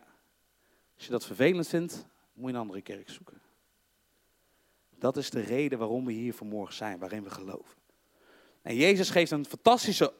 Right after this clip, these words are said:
opdracht mee aan zijn leerlingen, aan zijn discipelen.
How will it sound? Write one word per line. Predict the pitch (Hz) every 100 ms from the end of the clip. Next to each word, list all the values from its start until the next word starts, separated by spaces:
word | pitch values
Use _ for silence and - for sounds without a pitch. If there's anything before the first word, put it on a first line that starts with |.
| _ _ _
opdracht | 214 247 185 190 190 156
mee | 160 196 254 262 - _ _ _ _ _ _
aan | - 165
zijn | 135 160 156
leerlingen, | 147 180 165 123 120
aan | 110 139
zijn | 127 139 131
discipelen. | 127 123 - 156 113 101